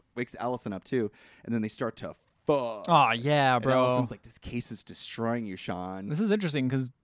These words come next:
Speaker 2: him losing his mind like this because he grabbed the puzzle box is very similar to a lot of people who grab the puzzle box.
Speaker 1: Exactly.
Speaker 2: Mm.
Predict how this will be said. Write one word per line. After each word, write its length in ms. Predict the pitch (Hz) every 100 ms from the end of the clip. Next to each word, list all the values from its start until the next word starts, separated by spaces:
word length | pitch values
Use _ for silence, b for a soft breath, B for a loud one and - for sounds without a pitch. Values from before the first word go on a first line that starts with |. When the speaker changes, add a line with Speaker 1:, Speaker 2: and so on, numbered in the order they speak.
| _ _ _ -
Speaker 2:
him 460 | 117 165 180 160
losing 400 | 139 143 151 139
his 160 | 127 107
mind 280 | 101 120 127
like 140 | 117
this 100 | 120
because 200 | - 123
he 60 | 110
grabbed 200 | 110 104
the 60 | 107
puzzle 200 | 113 127
box 240 | 120 120
is 100 | 120
very 140 | 127 127
similar 420 | 247 330 160 131
to 80 | 139
a 60 | 180
lot 200 | 220 277
of 60 |
people 220 | - -
who 60 | 107
grab 200 | 127 -
the 60 | -
puzzle 260 | - -
box. 240 | - - -
Speaker 1:
Exactly. 540 | - - 117 - - -
Speaker 2:
Mm. 340 | 120 117 117